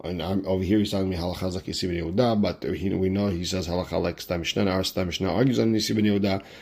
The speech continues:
And the Gemara explains, Matnitin be'erev Shabbat ben hashmashot. Our Mishnah is talking about a situation, erev Shabbat, right after sunset, in the twilight time, and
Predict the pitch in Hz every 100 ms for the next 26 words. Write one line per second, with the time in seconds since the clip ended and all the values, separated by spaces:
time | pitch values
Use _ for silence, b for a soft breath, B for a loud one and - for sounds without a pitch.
0 | B B - - 101 95 80 - 87 82
1 | 85 85 - 87 113 117 98 82 92 87
2 | - 82 95 82 82 80 76 78 76 73
3 | - - - 67 - _ 92 98 87 82
4 | - 131 110 104 - B B 127 - 113
5 | 104 101 80 92 85 82 85 135 - 104
6 | 87 - 82 80 101 - - _ - 98
7 | 95 90 - 82 - 80 - 95 104 -
8 | 90 92 85 80 92 87 85 76 82 147
9 | - B B B - 85 85